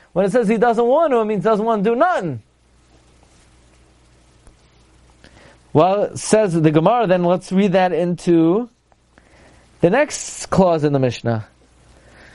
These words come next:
Dechavase gabe ha'achin, it says, "Loi ratzu, loi lachleis, loi liyabim." If the younger brothers didn't want to do chalitza yibam, what do we do? We go back to the oldest.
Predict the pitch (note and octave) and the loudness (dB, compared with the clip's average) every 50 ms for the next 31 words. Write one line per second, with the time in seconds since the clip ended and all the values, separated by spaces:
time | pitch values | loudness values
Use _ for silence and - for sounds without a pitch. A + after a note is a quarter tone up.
0 | - - _ _ _ _ _ _ _ - G3 F#3+ - - G#3 G3 G3+ G3 F#3+ - | -20 -20 _ _ _ _ _ _ _ 0 0 2 2 0 2 2 2 0 0 0
1 | C4 B3 A3+ F3+ G#3+ G#3 G#3 F#3+ G3 F#3+ F#3+ F#3+ F#3 G#3+ C4 C4 - - G#3 F#3+ | 0 0 2 2 0 0 2 2 2 2 2 2 0 -2 -2 -4 -4 -4 -4 -4
2 | F3+ - - F3+ D#3+ E3 F3+ G#3+ A3+ A3 G#3 A3 A#3+ C4+ B3+ - - - G#3+ G#3+ | -4 -6 -8 -6 -2 0 2 2 2 2 2 2 2 0 -2 -4 -8 -6 -4 -2
3 | G3+ G3 A3 A3 G#3 G3+ A3 A3 A#3+ A#3+ - A3 G#3+ G3 F#3 - G3 G3+ F#3+ F#3 | 0 2 2 2 2 2 0 0 -2 -4 -4 -4 -4 -4 -4 -2 -2 0 2 2
4 | G#3 A#3 A#3+ A3+ G3+ F#3 F3+ E3 D#3 - - C#3+ C#3 G3 D4 F#4 G4 F#4+ F4 C#4+ | 2 2 2 0 0 -2 -2 -4 -6 -4 -4 -2 0 0 0 0 0 0 0 0
5 | C#4 C4+ B3 G#3+ G3 D4 D#4 D4+ D4 D4 C#4 C#4+ A#3 C4 D4+ D#4+ E4 B3+ A#3+ D#4+ | 0 0 0 -2 -4 -2 -2 0 0 0 -2 -2 0 0 0 0 0 0 0 0
6 | E4 F4+ G4 F#4 E4+ E4 D#4+ E4 D#4+ D4+ D4+ C#4 _ _ _ _ _ _ _ - | 2 2 2 2 0 0 0 0 -2 -2 -4 -6 _ _ _ _ _ _ _ 0
7 | A#3 C#4 D4 C#4 C#4 C4+ G3 C4+ C#4+ C#4+ C4 G3+ B3+ B3 A3+ B3+ B3+ B3 - - | 0 2 2 2 2 2 2 2 2 2 2 2 2 0 2 0 0 -2 -4 -4
8 | - B3 A3 A3 A3 F#3+ F#3+ G3 F#3+ D#3+ C#3 C#3 B2+ - _ | -6 -4 0 0 2 2 2 0 0 -2 -4 -6 -6 -8 _